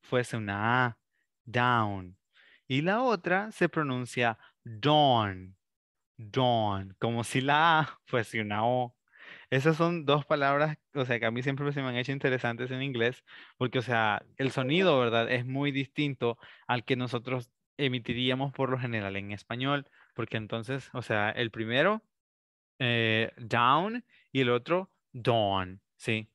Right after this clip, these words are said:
Down, por si no lo sabemos, significa abajo. Am, si alguna vez ustedes han visto la palabra de download, download, sí, que sería la de descargar.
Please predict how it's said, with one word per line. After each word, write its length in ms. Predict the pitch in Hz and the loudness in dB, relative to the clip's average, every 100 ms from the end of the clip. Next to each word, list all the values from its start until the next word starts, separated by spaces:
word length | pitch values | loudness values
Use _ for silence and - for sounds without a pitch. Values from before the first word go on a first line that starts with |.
| _ _ | _ _
Down, 680 | 127 147 170 196 214 226 220 _ _ - | -4 4 6 6 4 -4 -8 _ _ -8
por 160 | 127 | -6
si 100 | 123 | -4
no 140 | 123 135 | -4 -2
lo 100 | 139 | 0
sabemos, 540 | 143 160 175 180 - | 2 2 0 -4 -6
significa 640 | 127 123 120 101 120 131 131 | -12 -10 -10 -8 -4 -2 -2
abajo. 640 | 127 120 147 160 190 190 - - - - | -2 2 2 2 0 0 -4 -20 -20 -4
Am, 520 | 127 120 117 113 113 | 0 2 0 -4 -8
si 100 | - | -6
alguna 240 | 120 123 127 | -4 -2 -2
vez 100 | 131 | -2
ustedes 340 | 123 131 131 | 0 2 2
han 100 | 127 | 0
visto 240 | 127 - 127 | -4 -4 -2
la 80 | 120 | 0
palabra 420 | 120 120 127 127 | 0 2 2 2
de 120 | 117 | 0
download, 760 | 104 120 131 151 165 170 180 175 _ _ _ _ _ | 0 2 2 4 4 4 4 -2 _ _ _ _ _
download, 720 | 110 117 127 147 156 160 160 - _ _ _ _ _ _ _ _ _ _ - | -4 -2 0 2 2 2 -2 -14 _ _ _ _ _ _ _ _ _ _ -6
sí, 180 | 127 120 | -4 -2
que 120 | 113 | -2
sería 300 | 113 123 131 | 0 0 2
la 140 | 123 | 2
de 120 | 117 | 0
descargar. 800 | 113 110 - 107 101 113 101 92 | -2 -4 -2 -4 0 0 0 -2